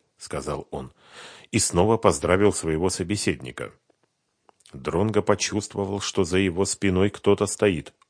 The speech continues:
Он резко повернулся. Это был Песах Якобсон. Он улыбался. «Вы меня извините», —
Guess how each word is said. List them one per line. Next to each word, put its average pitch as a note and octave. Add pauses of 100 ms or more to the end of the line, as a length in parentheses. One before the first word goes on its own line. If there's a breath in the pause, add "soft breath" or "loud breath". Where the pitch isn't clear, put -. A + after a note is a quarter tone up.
(120)
Он G2
резко G2+
повернулся. G2+ (600)
Это A2
был G#2
Песах -
Якобсон. E2+ (360)
Он A#2
улыбался. F#2 (1000 loud breath)
«Вы C#3
меня C#3
извините», — C3